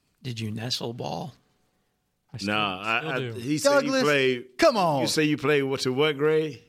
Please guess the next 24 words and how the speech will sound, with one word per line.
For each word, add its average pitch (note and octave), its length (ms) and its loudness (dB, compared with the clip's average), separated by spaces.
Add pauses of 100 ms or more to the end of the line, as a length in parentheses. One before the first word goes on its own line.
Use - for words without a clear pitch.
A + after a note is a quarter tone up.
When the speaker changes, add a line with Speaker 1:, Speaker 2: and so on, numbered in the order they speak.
(500)
Speaker 2:
I D#3+ 60 -6
played D3+ 300 -2
football C#3 280 -2
through C3 180 -10
junior A2+ 340 -8
high. A2 220 -6
I - 20 -6
was A2+ 100 -8
Speaker 3:
Yeah, G#2+ 200 0
Speaker 2:
not A2+ 100 -4
Speaker 3:
you, B2+ 160 2
Speaker 2:
a - 20 -4
Speaker 3:
no, A#2+ 220 -2
no, A2+ 180 -2
no. G#2 80 0
You A2+ 220 0
int-, G2 280 -4
you B2 200 -8
participated G2+ 1040 -6
Speaker 2:
I C#3 100 -4
Speaker 3:
through. B2+ 160 -6
Speaker 2:
participated, G#2+ 560 -8
Speaker 3:
Yeah, F#2+ 140 -4
yeah. G2 300 -6